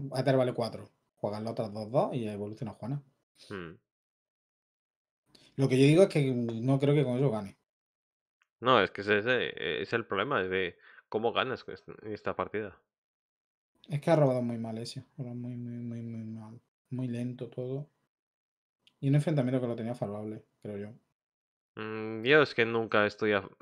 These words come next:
Speaker 2: muy, muy a favor de, de ese tipo de enfrentamientos, porque sé que hay una posibilidad muy grande de que te comas un mojón.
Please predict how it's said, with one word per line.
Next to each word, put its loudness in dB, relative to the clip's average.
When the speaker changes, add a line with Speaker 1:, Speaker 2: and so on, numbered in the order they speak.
Speaker 2:
muy, -4
muy -2
a -4
favor -2
de, -2
de -6
ese -10
tipo 0
de 0
enfrentamientos, -6
porque -8
sé -4
que 4
hay 4
una -2
posibilidad -4
muy -4
grande -2
de -2
que -4
te -6
comas -8
un -10
mojón. -12